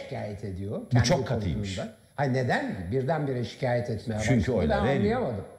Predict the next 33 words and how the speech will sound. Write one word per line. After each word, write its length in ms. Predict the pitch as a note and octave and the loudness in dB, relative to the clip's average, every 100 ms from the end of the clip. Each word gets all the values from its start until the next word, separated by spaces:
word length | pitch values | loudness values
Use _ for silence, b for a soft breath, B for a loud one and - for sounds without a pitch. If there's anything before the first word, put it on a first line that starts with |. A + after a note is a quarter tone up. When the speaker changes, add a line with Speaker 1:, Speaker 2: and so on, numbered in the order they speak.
| - | -12
Speaker 2:
E, 60 | |
oyları 340 | G2 G2+ C#2+ F2+ | -8 -4 0 2
eriyor 280 | A#2 D2 A#1 | 2 0 -4
hocam. 200 | - - - - | -8 -12 -12 -6
Oyları 340 | A#1+ A#1+ E2 | -2 0 2
eriyor. 320 | F2 A1+ G1+ - b b b b | 2 0 -6 -10 b b b b
Nedeni 300 | C2+ C2+ F#2 | 0 4 4
o. 80 | B2+ | 6
Speaker 1:
Bulamıyor 440 | C#3 A3+ F#4 F4+ | 4 2 2 2
mu 220 | C4+ F3+ C3+ | 2 2 -2
elli 260 | C#3+ C#3 C#3+ | -4 -2 -2
altı? 220 | B2+ B2 | 0 0
Speaker 2:
Hayır. 260 | D#2 B2 G#2 - | -2 -4 -6 -4
Kendisi 460 | B2 C#3+ D3+ D#3 G3+ | 0 2 2 2 2
Speaker 1:
Elli 80 | |
artı 120 | C3 C#3 | 2 2
bir. 100 | D#3 | 0
Speaker 2:
yüzde 140 | C#3+ | 0
otuzun 320 | C3+ A#2+ D#3+ | 0 0 -2
altında 600 | D3 A2 G#2+ - A2 B2 | -2 -2 -2 -2 -2 0
bir 100 | G#2+ | 0
oya 280 | F2 D#2+ G#2+ | 0 0 0
Speaker 1:
Hay 180 | G3+ D#3 | 2 2
Speaker 2:
sahip. 220 | C#3 C3 | 0 -2
Speaker 1:
Allah. 160 | A#2+ - - _ | -6 -10 -16 _
Ne 100 | F#2+ | -4
Speaker 2:
Kendisi 440 | F#2+ E2+ E2 - C#3 - B B B | -2 0 -2 -2 -6 -6 B B B
M 140 | - A2+ | 0 2
H 160 | C3+ | 2
P 80 | B2 | 2
ile 160 | G2 F#2 | 0 0
birlikte. 220 | F2 E3+ | 0 0
Evet 240 | D3+ A#2 | 0 0